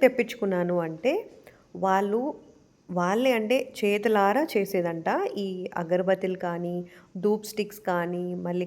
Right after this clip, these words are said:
కప్ సాంబ్రాణి అంటాం కదా, ఇవన్నీ చూడండి. ఇప్పుడు మీరు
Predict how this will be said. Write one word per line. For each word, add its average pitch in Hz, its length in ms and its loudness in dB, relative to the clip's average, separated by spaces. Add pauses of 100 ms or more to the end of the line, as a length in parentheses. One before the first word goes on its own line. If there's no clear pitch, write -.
(120)
కప్ 202 280 -4
సాంబ్రాణి 180 540 2
అంటాం 170 300 -4
కదా, 175 140 0 (180)
ఇవన్నీ 202 420 -2 (160)
చూడండి. 175 460 -2
ఇప్పుడు 208 220 -8
మీరు 170 120 -2